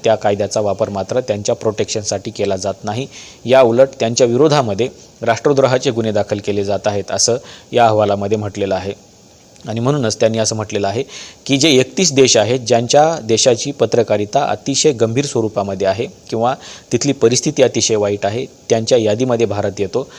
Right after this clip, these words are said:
या उलट या अहवालामध्ये असंही म्हटलेलं आहे की भारताच्या आजूबाजूला असलेले जे देश आहेत, ज्याच्यामध्ये बांगलादेश असेल, पाकिस्तान असेल, अफगाणिस्तान असेल, तालिबान असेल, भूतान असेल किंवा श्रीलंका असेल,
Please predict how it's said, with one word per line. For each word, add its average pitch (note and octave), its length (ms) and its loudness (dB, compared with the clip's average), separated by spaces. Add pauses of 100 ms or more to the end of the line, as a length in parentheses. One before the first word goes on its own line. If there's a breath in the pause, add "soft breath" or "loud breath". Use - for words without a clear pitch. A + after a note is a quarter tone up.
(360 loud breath)
या C3+ 160 6
उलट C3+ 300 6 (380)
या C#3+ 120 6
अहवालामध्ये B2+ 460 6
असंही C#3+ 260 6
म्हटलेलं A2 380 0
आहे G#2+ 200 0
की B2+ 140 -6
भारताच्या A2+ 540 0
आजूबाजूला G#2+ 480 2
असलेले G#2 300 0 (100)
जे G#2+ 140 -4
देश A2+ 300 0
आहेत, G2 220 0 (440 loud breath)
ज्याच्यामध्ये A2+ 500 2 (240 loud breath)
बांगलादेश A#2 560 4
असेल, A2+ 260 -2
पाकिस्तान A2 580 0
असेल, A#2 280 -4
अफगाणिस्तान G#2+ 600 -2
असेल, G#2+ 340 -6
तालिबान A2 400 2
असेल, A2 360 -4
भूतान G#2 300 0
असेल G#2 300 -8
किंवा B2 160 -4
श्रीलंका C3 440 -2
असेल, F#2 260 -2